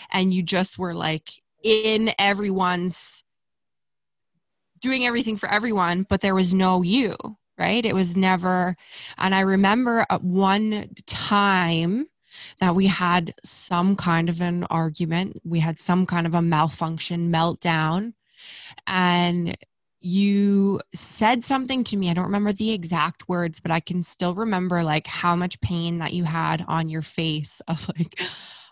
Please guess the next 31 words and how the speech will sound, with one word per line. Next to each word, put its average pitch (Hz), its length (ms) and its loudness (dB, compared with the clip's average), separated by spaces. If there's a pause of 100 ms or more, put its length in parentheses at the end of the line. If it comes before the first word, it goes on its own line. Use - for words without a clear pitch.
"I'm 202 380 2
doing 175 420 -2
everything 185 420 0
I 190 60 2
fucking 175 380 0
possibly 160 480 0
can 151 360 -2
for 156 140 -6
everybody, 147 720 -2 (140)
but, 156 160 0
like, 156 200 -2
what 170 220 2
about 175 220 2
me?" 143 300 -2 (720)
It 185 60 -6
was 175 140 0
like 185 120 2
you 196 100 2
had 180 180 2
this 175 180 -2
realization, 160 760 0
like, 139 360 -6 (140)
"What 175 280 2
about 165 220 2
me?" 170 340 -6 (540)
Right? 160 300 -4 (420)
And 180 160 0
it 175 60 2
was, 165 140 0
like, 170 180 2
h-, - 140 -6